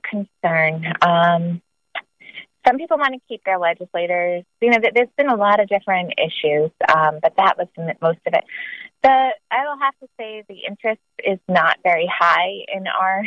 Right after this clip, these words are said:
<laughs> area. Like, I think in the total we had, like, two hundred people show up out of, like, ten meetings. But, but, um,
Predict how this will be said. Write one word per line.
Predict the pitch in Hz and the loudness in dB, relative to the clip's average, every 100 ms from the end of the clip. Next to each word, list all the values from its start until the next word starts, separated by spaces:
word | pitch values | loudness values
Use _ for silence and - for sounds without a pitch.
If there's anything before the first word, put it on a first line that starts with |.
| 202 | -4
<laughs> | |
area. | 214 214 214 247 - 262 - | 0 2 2 0 -2 -6 -2
Like, | 214 - - - - - - | -2 -2 -10 -10 -10 -2 -2
I | |
think | 214 214 | 0 -2
in | 196 | 0
the | 160 - 196 | 0 2 2
total | 196 208 | 2 2
we | 190 | 2
had, | 196 | 2
like, | - - - | 0 -4 -6
two | 175 | -6
hundred | 165 160 | -4 -4
people | 147 151 | -4 -2
show | 156 - 147 | 0 2 2
up | 135 - | 0 -2
out | - | -10
of, | - | -6
like, | - - _ - | -6 -8 _ -6
ten | 147 | -6
meetings. | 139 151 147 - _ | -6 -10 -10 -14 _
But, | 160 147 _ - - - _ - | 0 0 _ -20 -20 -20 _ 0
but, | 254 175 - _ _ _ - | 0 0 -6 _ _ _ -4
um, | 214 202 | -4 -4